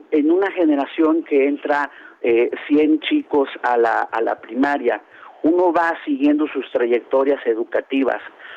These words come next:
cómo, eh, a lo largo de, de estas trayectorias vamos perdiendo a niñas, niños, jóvenes, en particular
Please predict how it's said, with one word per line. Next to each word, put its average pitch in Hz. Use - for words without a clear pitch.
cómo, 170
eh, 127
a 131
lo 139
largo 165
de, 160
de 131
estas 147
trayectorias 143
vamos 165
perdiendo 139
a 120
niñas, 139
niños, 135
jóvenes, 135
en -
particular 151